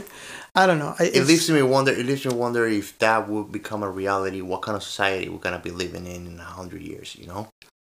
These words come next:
Speaker 1: Yeah,
Speaker 2: It, it's
Speaker 1: I
Speaker 2: sure it's gonna be different because it, it's what I said earlier on the show. Uh, it's going to change us as social animals. It does. It changes our behavior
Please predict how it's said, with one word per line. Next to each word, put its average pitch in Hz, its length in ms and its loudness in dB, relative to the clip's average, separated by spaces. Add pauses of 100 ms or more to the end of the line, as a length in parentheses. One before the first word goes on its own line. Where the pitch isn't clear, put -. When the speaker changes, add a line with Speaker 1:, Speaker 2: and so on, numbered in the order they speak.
(340)
Speaker 1:
Yeah, 165 320 4
Speaker 2:
It, 127 80 -2
it's - 20 2
Speaker 1:
I 123 40 2
Speaker 2:
sure 123 360 4
it's 110 120 -2
gonna 107 260 0
be 104 100 0
different 90 640 -8 (320)
because 98 320 -2
it, 107 220 -4
it's 104 120 -6
what 107 120 4
I 98 60 2
said 107 300 0
earlier 98 500 0
on 90 240 -6
the 92 60 -12
show. 95 380 -6 (300)
Uh, 90 400 0
it's 113 320 -2
going 110 440 0
to - 120 -12
change 101 800 -6 (460)
us 101 360 4
as - 180 -10
social 98 640 -6
animals. 85 680 -8 (920)
It 98 140 -6
does. 90 340 -4
It 101 100 -10
changes 107 240 -4
our 101 120 2
behavior 92 760 -6